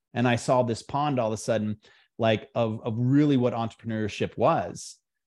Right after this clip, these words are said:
And that allowed me to sit there and stop saying, "I'm the beginning, the middle, and the end, and I, it's my way or the highway." And it went to, "There's other people out there that, that,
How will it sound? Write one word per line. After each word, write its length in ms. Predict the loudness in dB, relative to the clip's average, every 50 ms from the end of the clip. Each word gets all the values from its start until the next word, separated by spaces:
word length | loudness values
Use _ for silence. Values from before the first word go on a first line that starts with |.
| _ 0
And 320 | 4 4 6 6 4 4 4
that 340 | 4 4 4 2 0 0 0
allowed 500 | 0 2 4 4 4 4 4 4 2 2
me 140 | 0 0 0
to 80 | 0 -2
sit 320 | -2 2 2 2 2 2
there 380 | 0 0 2 2 2 0 -2 -4 -6
and 280 | -6 -6 -4 -6 -6
stop 440 | -8 -10 -6 0 2 2 2 2 0
saying, 440 | -2 0 2 4 4 4 4 2 -2 _ -6
"I'm 460 | -4 -2 0 0 0 2 2 0 0
the 160 | 0 -2 -4
beginning, 460 | -4 -6 -4 -2 -2 0 0 0 0
the 60 | 0
middle, 300 | 0 0 -2 -2 -2 -4
and 120 | -4 -4 -4
the 120 | -4 -4
end, 360 | -4 -4 -4 -4 -4 -6 -6 -10 _ _ _ _ _ -6
and 160 | -4 -4 -4 -4 -2
I, 220 | 0 0 2 2
it's 160 | 0 -2 -2 -2
my 280 | 0 0 2 2 2 4
way 160 | 4 4 4
or 80 | 4 2
the 100 | 2 0
highway." 580 | -2 -2 -2 -2 0 0 0 0 -2 -4 -6 _ _ _ _ _ _ _ _ _ _ _ 0
And 120 | 0 2
it 80 | 2 2
went 220 | 2 0 0 -2
to, 380 | -4 -4 -2 -2 0 -2 -2 -6 -10 _ _ _ _ _ _ _ _ _ _ _ _ _ -10
"There's 200 | -8 -6 -2 0
other 160 | 0 0 0
people 300 | -2 -2 -4 -4 -2 0
out 240 | 0 0 0 -2 -2
there 360 | 0 0 2 0 0 -4 -8 _ _ _ _ _ _ _ _ _ _ _ _ -10
that, 560 | -6 -2 -2 0 0 0 -2 -4 -6 -6 -4
that, 340 | -2 0 0 0 -2 -6 -12